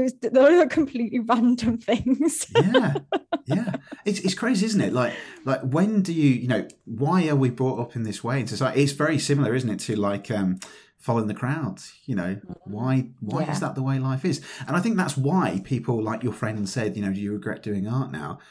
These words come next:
Speaker 2: I even remember
Speaker 1: Mm.
Speaker 2: when I left, um, you know, my career and got made redundant, and I told my mum, "I'm gonna go full-time magician." And she went, "Oh, Ricky, how are you gonna pay your mortgage?"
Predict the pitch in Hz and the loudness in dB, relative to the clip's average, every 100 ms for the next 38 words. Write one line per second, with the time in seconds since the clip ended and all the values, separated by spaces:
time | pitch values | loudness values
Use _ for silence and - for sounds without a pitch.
0 | - _ 127 120 123 123 117 117 120 117 | -20 _ 0 2 4 4 2 2 2 2
1 | 113 - - 104 101 95 104 95 95 98 | -2 -6 -6 -2 -2 -2 -2 -2 0 0
2 | - - 76 71 92 - 98 95 95 92 | -2 -4 -6 -6 -8 -6 -6 -2 -2 -2
3 | 110 90 85 - - _ 101 104 120 113 | -2 -4 -6 -12 -20 _ -10 -6 -2 0
4 | 113 143 117 104 98 98 - 101 95 98 | 0 0 -2 -4 -4 -6 -4 -6 -4 -2
5 | 95 92 - 92 127 - 82 85 - - | 0 -2 -4 -6 -4 -4 -6 -6 -6 -6
6 | 135 139 110 - 98 104 101 92 117 95 | -4 -4 -4 -6 -6 -4 -6 -6 -6 -6
7 | 131 180 - - - | -6 -8 -10 -18 -20